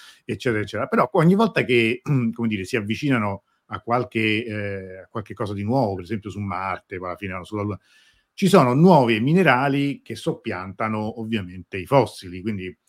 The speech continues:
in un futuro, un futuro che poi per noi già è passato, ehm, non esiste più il consumo di benzina, eccetera, eccetera. E, e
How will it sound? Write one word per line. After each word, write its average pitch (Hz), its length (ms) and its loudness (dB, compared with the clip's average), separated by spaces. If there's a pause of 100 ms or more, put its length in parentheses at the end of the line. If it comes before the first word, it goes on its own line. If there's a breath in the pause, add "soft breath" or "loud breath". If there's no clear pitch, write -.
(180)
in 117 100 -6
un 113 120 -4
futuro, 123 680 -2
un 92 80 -14
futuro 120 220 -2
che 92 80 -6
poi 120 120 -4
per 104 100 -4
noi 107 120 -2
già 113 140 0
è 104 80 -2
passato, 92 640 -6 (420 soft breath)
ehm, 104 1120 -2
non 170 140 4
esiste 113 340 -2
più 107 240 -4
il 95 340 -8
consumo 98 440 -8
di 90 120 -14
benzina, 107 540 -2
eccetera, 90 320 -10
eccetera. - 240 -18
E, 185 260 2
e 131 320 2